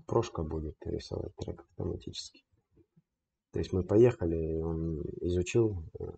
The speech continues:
круг и, и все. Все, что вам надо, да, то есть, э, вам даже не нужно в случае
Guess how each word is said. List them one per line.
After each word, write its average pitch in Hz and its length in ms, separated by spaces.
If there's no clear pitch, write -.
круг - 320
и, 80 220
и - 280
все. - 220
Все, 120 140
что 113 160
вам 110 140
надо, 135 240
да, 90 160
то 101 80
есть, - 320
э, 101 100
вам 95 300
даже 98 220
не 101 120
нужно 95 380
в - 60
случае 95 440